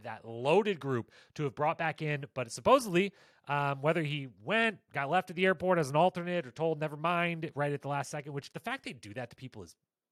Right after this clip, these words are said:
fucked up. That's very weird that people fly on the plane and then at the airport, they're like, "Never mind.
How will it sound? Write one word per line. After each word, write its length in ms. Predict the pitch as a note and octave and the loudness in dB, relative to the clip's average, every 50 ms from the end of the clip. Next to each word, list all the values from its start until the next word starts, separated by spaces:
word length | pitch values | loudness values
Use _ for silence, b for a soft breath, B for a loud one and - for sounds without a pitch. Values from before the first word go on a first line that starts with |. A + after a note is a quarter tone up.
| _ - | _ -12
fucked 240 | A#2+ G#2+ _ - | -12 -12 _ -14
up. 140 | F#2+ D#2+ - _ _ _ | -20 -20 -20 _ _ _
That's 180 | - A2+ _ _ _ _ _ | -20 -20 _ _ _ _ _
very 180 | D3 C#3 B2+ A2 | -10 -10 -10 -10
weird 260 | F#2+ F#2+ F2 D2+ _ _ _ | -14 -16 -20 -20 _ _ _
that 160 | - G#2+ - | -16 -14 -12
people 220 | - C3 - A2 - | -12 -14 -12 -14 -14
fly 260 | - - C3 C3+ C3 | -8 -6 -6 -4 -4
on 80 | B2+ | -6
the 60 | A#2 - | -8 -10
plane 260 | - B2 A#2+ A2+ G2+ | -8 -6 -6 -6 -8
and 100 | G2+ G#2 | -10 -12
then 120 | A2+ A2+ - | -14 -12 -10
at 240 | C3 C3+ C3+ B2+ - | -8 -8 -6 -6 -8
the 80 | C3 | -8
airport, 360 | B2 A#2 A2 G#2 - A#2+ G#2 - | -8 -8 -8 -10 -10 -12 -12 -12
they're 80 | G#2 | -12
like, 140 | G2+ G2+ A2+ | -14 -10 -8
"Never 160 | F3 G3+ G#3+ | -6 -6 -4
mind. 300 | G#3 G3 F3+ E3+ E3+ D#3+ | -4 -2 -2 -2 -2 -4